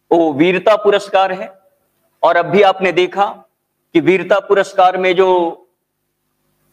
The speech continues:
सबसे श्रेष्ठ है वो है परमवीर चक्र, दूसरा है महावीर चक्र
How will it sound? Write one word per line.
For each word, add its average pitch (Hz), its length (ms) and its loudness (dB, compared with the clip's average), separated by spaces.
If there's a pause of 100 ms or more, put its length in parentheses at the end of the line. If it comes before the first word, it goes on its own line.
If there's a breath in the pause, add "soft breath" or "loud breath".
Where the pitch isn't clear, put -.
(180)
सबसे 202 560 0
श्रेष्ठ - 440 -4
है 190 160 0 (760)
वो 160 140 2
है 175 180 0 (200)
परमवीर 180 760 0
चक्र, 196 460 -4 (2250)
दूसरा 175 520 0
है 190 240 -2 (2500)
महावीर 180 920 0 (1400)
चक्र 190 480 -4